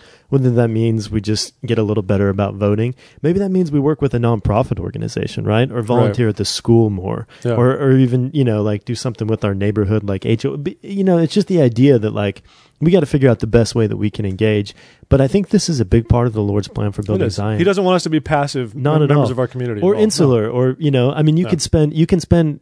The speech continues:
Speaker 1: um, okay, I don't wanna be offensive here, but you can spend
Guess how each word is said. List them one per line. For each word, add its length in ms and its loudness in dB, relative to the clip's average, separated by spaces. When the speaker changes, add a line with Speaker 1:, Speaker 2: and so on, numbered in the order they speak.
Speaker 1:
um, 160 2
okay, 260 0
I 80 0
don't 140 -2
wanna 160 0
be 120 0
offensive 400 -2
here, 240 -6
but 120 0
you 100 2
can 160 -2
spend 500 0